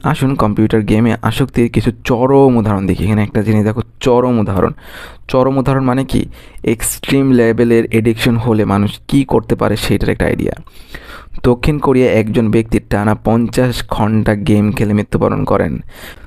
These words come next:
তো তুমি যদি এটার আসল কাহিনীটা জানো, তুমি হতবাক হয়ে যাবা। তোমাকে just একটু YouTube সার্চ করতে হবে যে, আহ, game addicted people in South Korea, ঠিক আছে? ওকে, তো দেখবা যে কি, এই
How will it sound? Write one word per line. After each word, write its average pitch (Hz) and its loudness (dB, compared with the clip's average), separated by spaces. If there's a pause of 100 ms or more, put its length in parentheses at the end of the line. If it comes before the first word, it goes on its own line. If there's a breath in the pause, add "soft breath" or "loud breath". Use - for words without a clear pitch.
(200 loud breath)
তো 123 2
তুমি 135 2
যদি 143 4
এটার 135 0
আসল 135 -2
কাহিনীটা 131 2
জানো, 110 0
তুমি 107 2 (100)
হতবাক 120 2
হয়ে 107 0
যাবা। 85 0 (140)
তোমাকে 113 2
just 113 0
একটু 110 2 (100)
YouTube 131 2
সার্চ 117 -2
করতে 110 -2
হবে 104 0
যে, 113 2 (600 loud breath)
আহ, 104 2
game 117 2
addicted 117 0
people 120 0
in 101 2 (180)
South 104 0 (100)
Korea, 98 0
ঠিক 143 0
আছে? - -2 (460)
ওকে, 160 -2 (480 loud breath)
তো 104 2
দেখবা 113 0
যে 117 0
কি, 139 0
এই 107 2